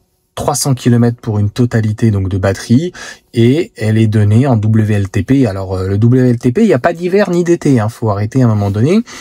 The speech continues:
Elle est donnée pour quatre cent cinquante-cinq kilomètres. Donc, c'est vrai que on est habitué, ben, il n'y a pas d'autre mot, aux triches, aux, euh, adaptations, en fait, des constructeurs.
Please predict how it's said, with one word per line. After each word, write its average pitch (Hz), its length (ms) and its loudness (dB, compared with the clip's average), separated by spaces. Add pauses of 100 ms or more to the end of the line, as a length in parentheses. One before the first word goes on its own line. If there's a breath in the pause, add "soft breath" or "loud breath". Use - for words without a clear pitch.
(200 loud breath)
Elle 107 180 0
est 104 40 2
donnée 120 220 2
pour 123 200 -4
quatre 131 200 -2
cent 131 160 -2
cinquante-cinq 117 600 0
kilomètres. - 480 -12 (560 loud breath)
Donc, 104 340 -2
c'est - 160 -6
vrai 101 300 0
que 110 500 -2
on 107 160 2
est 107 100 4
habitué, 117 800 2
ben, 98 360 -6 (100)
il 117 60 -4
n'y 110 40 0
a 98 60 0
pas 101 140 -2
d'autre 104 200 -2
mot, 220 220 4 (460 loud breath)
aux 113 440 2 (420)
triches, - 440 0 (540 soft breath)
aux, 127 400 2 (100)
euh, 110 560 0 (120)
adaptations, 160 600 -2
en 143 40 -2
fait, 120 200 -2
des 104 100 -4
constructeurs. 120 920 -2